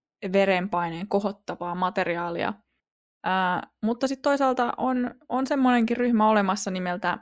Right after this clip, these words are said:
Minä pysäköin pyörätielle, jossa sitten bongaillaan niitä autoilijoita, jotka on valinnut vähän huonomman pysäköimispaikan. Eli on niinku ihan selvää, että ärsyntyminen on ihan molemminpuolista, mutta, ö, pakko myöntää, että semmoisella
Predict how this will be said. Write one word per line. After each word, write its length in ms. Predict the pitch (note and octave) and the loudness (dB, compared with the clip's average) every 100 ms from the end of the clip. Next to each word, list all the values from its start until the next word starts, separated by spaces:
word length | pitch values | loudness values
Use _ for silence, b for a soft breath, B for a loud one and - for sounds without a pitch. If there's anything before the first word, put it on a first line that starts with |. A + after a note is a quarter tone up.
| - | -2
Minä 260 | A3 A3+ | 0 0
pysäköin 480 | G#3+ G3+ G3+ F#3+ F#3 | 0 -2 -2 -2 -4
pyörätielle, 880 | G#3 G#3+ F#3 F3+ - D3+ E3+ F3 G#3 - _ | 0 2 2 0 -6 -6 -6 -8 -8 -14 _
jossa 300 | F3+ F3+ F#3+ | -6 -4 -4
sitten 300 | F#3+ - F#3+ | -6 -6 0
bongaillaan 460 | G#3 G#3+ B3 C#4 C4 | 2 2 0 -2 -4
niitä 200 | C4 - | -4 0
autoilijoita, 680 | A3+ G#3+ G#3 F#3+ F3+ E3+ D#3 | 2 2 0 0 0 -2 -4
jotka 360 | B2 - F3+ | -6 -4 -2
on 260 | F3 F#3 G3+ | 0 0 0
valinnut 340 | G#3 C#4 D4 | 0 0 -4
vähän 280 | G#3+ A3 G#3 - _ _ G#3+ | -2 0 -2 -8 _ _ 2
huonomman 460 | G3+ E3+ E3 G3 | 2 2 -4 -4
pysäköimispaikan. 1000 | F#3 F#3+ G3+ - G3+ - G3 F3+ - G3+ G3+ _ _ _ _ _ | -4 -6 -6 -6 -6 -6 -4 -4 -6 -10 -10 _ _ _ _ _
Eli 280 | F#3+ F#3+ F3+ - | -4 -4 -4 -4
on 160 | D#3 | -2
niinku 180 | A#3 D4 | 0 0
ihan 160 | C4 A3+ | 0 2
selvää, 340 | G3+ F3+ F3+ | 2 2 0
että 440 | G3+ - F3 F3+ - - | -2 -4 -4 -4 -6 -6
ärsyntyminen 640 | F#3+ G3+ B3+ C#4+ B3+ G#3 | -4 -2 -4 0 2 4
on 60 | F#3 | 2
ihan 120 | G3 | 2
molemminpuolista, 1120 | F3+ F3+ F3 E3 - E3 D#3 E3 G3+ - G3+ - _ | 2 2 2 -2 0 4 4 2 -4 -8 -10 -12 _
mutta, 640 | F3 E3+ G3+ - E3+ E3 - _ _ _ | -10 -10 -12 -2 0 0 -2 _ _ _
ö, 40 | A2 D#3+ E3 - | -4 -4 -6 -4
pakko 300 | G3 - F#3+ | -4 -2 -4
myöntää, 380 | F3+ F3+ F3+ F3 | -2 -2 0 -4
että 180 | - | -4
semmoisella 500 | G#3+ F3+ G3 E3 D#3+ | -6 -4 -4 -4 -6